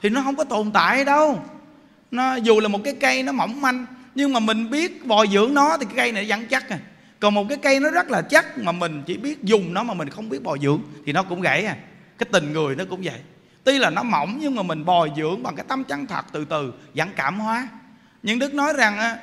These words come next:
mình đi tu mình thấy rõ ràng có những người người ta cũng không thích mình gì mấy. Nhưng mà mình chân tình với người ta, giết người ta cũng thương yêu mình. Tại vì sao? Người ta vẫn cảm tấm lòng chứ. Nhưng, nhưng Đức nói rằng á, con người tâm chân thành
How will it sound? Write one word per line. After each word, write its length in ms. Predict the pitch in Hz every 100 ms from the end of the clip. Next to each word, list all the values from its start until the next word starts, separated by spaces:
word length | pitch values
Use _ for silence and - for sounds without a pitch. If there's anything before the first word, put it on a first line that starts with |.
| - - -
mình 180 | 202
đi 120 | 214 254
tu 220 | 262 262
mình 120 | 214
thấy 160 | 202 277
rõ 240 | 185 220
ràng 200 | 233 190
có 60 | 220
những 200 | 240 247
người 180 | 233 202
người 100 | 185
ta 100 | 214
cũng 160 | 226
không 180 | 226 240
thích 180 | 277 -
mình 140 | 220
gì 140 | 165 170
mấy. 180 | 196 254 - - -
Nhưng 160 | 262 285
mà 80 | 226
mình 180 | 202 185
chân 220 | 285 285
tình 300 | 240 208 175 190
với 100 | 302
người 100 | 214
ta, 160 | 226
giết 260 | 247 240 349
người 140 | 214
ta 100 | 170
cũng 180 | 214 196
thương 180 | 226 226
yêu 140 | 226
mình. 180 | 214 147 120 - - _ _
Tại 120 | 202
vì 180 | 233 233
sao? 240 | 208 262
Người 140 | 247 170
ta 100 | 226
vẫn 180 | 185 220 208
cảm 300 | 147 160 262
tấm 140 | 285
lòng 300 | 294 180 165
chứ. 140 | 170 247 262 - _ _ _
Nhưng, 200 | - 170 170 - _ - -
nhưng 160 | 165 170
Đức 160 | 233
nói 120 | 233 233
rằng 280 | 185 135
á, 60 | 135 - - _ _ _ -
con 180 | 240
người 200 | 220 175 135
tâm 200 | 233 240
chân 240 | 254 247
thành 360 | 240 156 139 123